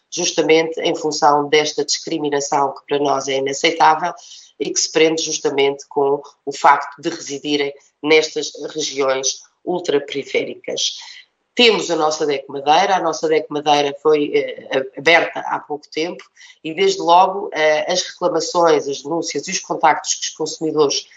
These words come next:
nos fizeram, eh, chegar evidenciaram, de facto, este problema. Mas não nos ficámos por aí.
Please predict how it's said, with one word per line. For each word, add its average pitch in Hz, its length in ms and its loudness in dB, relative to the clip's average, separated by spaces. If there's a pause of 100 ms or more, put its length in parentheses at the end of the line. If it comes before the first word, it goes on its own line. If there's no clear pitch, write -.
(180)
nos 175 160 0
fizeram, 147 480 2
eh, 139 340 0
chegar 156 460 2 (340)
evidenciaram, 185 920 -2
de - 80 -18
facto, - 520 -2
este 165 300 -8 (100)
problema. 131 460 -16 (340)
Mas 208 220 4
não 196 160 0
nos 185 100 -6
ficámos - 460 -6
por - 180 -10
aí. 135 260 -8